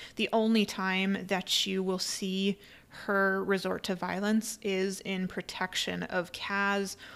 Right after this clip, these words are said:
or Nina or one of the team that she loves a lot.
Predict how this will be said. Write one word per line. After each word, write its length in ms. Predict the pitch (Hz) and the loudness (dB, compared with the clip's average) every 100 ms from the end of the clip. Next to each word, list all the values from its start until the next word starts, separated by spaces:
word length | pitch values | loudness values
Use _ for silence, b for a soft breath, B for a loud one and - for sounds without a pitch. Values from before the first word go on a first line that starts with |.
| B | B
or 200 | - 180 | -8 -4
Nina 680 | 180 196 208 196 190 185 185 - | 2 4 4 4 2 0 -2 -4
or 260 | - 185 185 | -4 0 -2
one 220 | 175 185 | -2 -4
of 80 | 180 | -2
the 80 | 185 | -4
team 240 | - 180 | -6 -6
that 120 | 175 | -4
she 180 | - - | -4 -2
loves 360 | 175 165 170 - | -2 -4 -6 -8
a 80 | - | -8
lot. 440 | - - - - | -6 -8 -10 -14